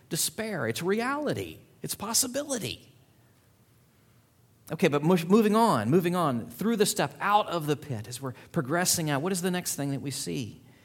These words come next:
How do we begin to make this climb? Well, that takes us to the second point, through the prayer of supplication, asking, pleading, humbly, earnestly.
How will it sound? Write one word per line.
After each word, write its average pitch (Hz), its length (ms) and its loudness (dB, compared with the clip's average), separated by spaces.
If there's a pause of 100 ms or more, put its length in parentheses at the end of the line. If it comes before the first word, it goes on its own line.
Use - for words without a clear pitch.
(320)
How 160 100 -4
do 180 60 -2
we 185 100 2
begin 147 260 -2
to 147 80 0
make 135 300 -2
this 123 200 -2
climb? 151 440 -4
Well, 113 100 -2
that 139 100 -10
takes - 240 -8
us 123 100 -6
to 131 80 -6
the 120 60 -4
second 117 380 -4
point, 117 240 -2
through 165 320 0
the 185 100 -2
prayer 127 480 -2 (360)
of 131 100 -2
supplication, 147 1000 -2 (100)
asking, 135 600 0
pleading, 127 640 0
humbly, 117 580 -2 (160)
earnestly. 113 960 2